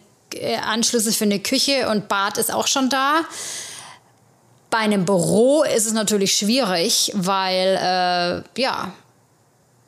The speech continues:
da musst du natürlich einiges, äh, an Rohren und sanitären Anlagen noch irgendwie einbauen. Also es ist nicht so einfach.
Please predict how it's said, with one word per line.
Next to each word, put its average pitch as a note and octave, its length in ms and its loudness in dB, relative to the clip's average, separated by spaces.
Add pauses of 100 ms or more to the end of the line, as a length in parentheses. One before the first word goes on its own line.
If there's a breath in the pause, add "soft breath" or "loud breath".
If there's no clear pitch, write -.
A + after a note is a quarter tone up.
(280)
da G#3 100 -2
musst G#3 200 0
du A3 40 -2
natürlich A3 480 0
einiges, G#3+ 640 0
äh, A3+ 60 2
an G#3 500 2
Rohren G#3+ 520 2
und G#3+ 120 0
sanitären G#3 580 0
Anlagen G#3 580 0
noch G#3 180 -2
irgendwie G3+ 540 0
einbauen. F#3 760 -2 (760 loud breath)
Also A3 200 0
es - 100 -2
ist - 300 0
nicht A#3+ 340 2
so G#3+ 200 0
einfach. - 680 -4